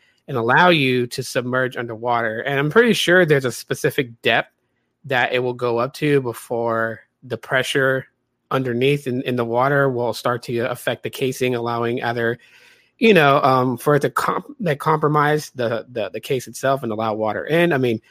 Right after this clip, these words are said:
you have to look at those things too. But while this is cool, being able to take underwater photos and stuff like that, um, I would still recommend to a lot of people that you wrap your phone up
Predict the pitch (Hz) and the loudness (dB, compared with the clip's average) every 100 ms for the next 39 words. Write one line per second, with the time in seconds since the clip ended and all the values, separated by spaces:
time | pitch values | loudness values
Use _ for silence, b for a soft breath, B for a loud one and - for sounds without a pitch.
0 | b b b b 147 139 147 156 143 139 | b b b b 2 4 4 2 0 2
1 | 127 117 120 113 123 117 120 113 - _ | 0 0 -4 -2 0 2 2 0 -2 _
2 | _ _ _ _ _ _ _ _ _ - | _ _ _ _ _ _ _ _ _ -14
3 | - 147 202 262 262 240 - 240 240 185 | 2 4 6 6 6 2 4 6 8 6
4 | 185 _ _ 143 170 185 180 165 - 170 | 4 _ _ 0 2 4 2 0 0 0
5 | 160 160 175 170 160 151 147 165 143 131 | 0 -4 -2 0 -2 -4 -4 -4 -2 -6
6 | 120 123 123 123 131 123 - b b b | -8 -10 -10 -10 -4 -4 -4 b b b
7 | b b b - 131 131 131 131 120 110 | b b b -6 0 2 4 2 0 -4
8 | _ _ - 143 165 185 151 165 160 151 | _ _ -2 2 4 2 0 0 2 2
9 | 143 151 127 120 113 113 - - 135 117 | 0 0 -2 0 -2 -4 -10 -10 -6 -4
10 | 117 113 113 107 110 107 101 110 110 107 | -4 -6 -8 -6 -6 -6 -8 -10 -8 -8
11 | 107 117 123 110 107 - | -8 -10 -6 -4 -2 -4